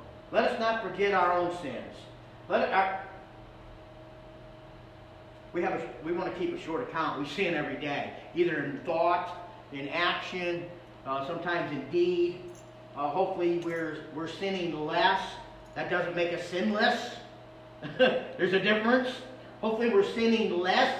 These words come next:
each day. That doesn't make us sinless. We can be in right standing with Christ through asking for forgiveness.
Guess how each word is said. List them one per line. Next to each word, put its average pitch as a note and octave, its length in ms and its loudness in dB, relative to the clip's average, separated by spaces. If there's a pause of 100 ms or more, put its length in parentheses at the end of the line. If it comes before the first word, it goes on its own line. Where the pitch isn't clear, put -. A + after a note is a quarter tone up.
each B3+ 300 -4
day. A#3 420 2 (360)
That C#3 140 -10
doesn't F#3 260 -2
make F#3+ 180 0
us G3 100 -2
sinless. G#3 600 -4 (720)
We D#3+ 120 -4
can E3+ 140 2
be F#3 120 4
in F#3 60 2 (120)
right B3 360 6
standing G3+ 380 2
with F3 160 0
Christ F3+ 380 4
through E3+ 160 2
asking F3 380 0
for E3 140 -6
forgiveness. F#3+ 720 0